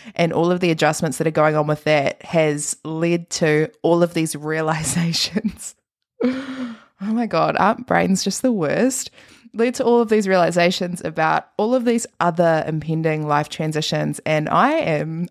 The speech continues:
just not handling it. Your girl is going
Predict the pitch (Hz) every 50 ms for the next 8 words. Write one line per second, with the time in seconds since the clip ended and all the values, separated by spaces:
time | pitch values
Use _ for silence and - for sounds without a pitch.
0 | _ _ _ - _ - - 180 220 - - 269 - 240 220 247 285 339 330 262
1 | 185 165 156 151 151 160 - - 190 214 247 285 285 - 285 311 285 190 160 170
2 | 214 269 302 302 - _ _ _ _ _ _ 302 302 - - - 165 156 156 160
3 | 180 208 240 254 285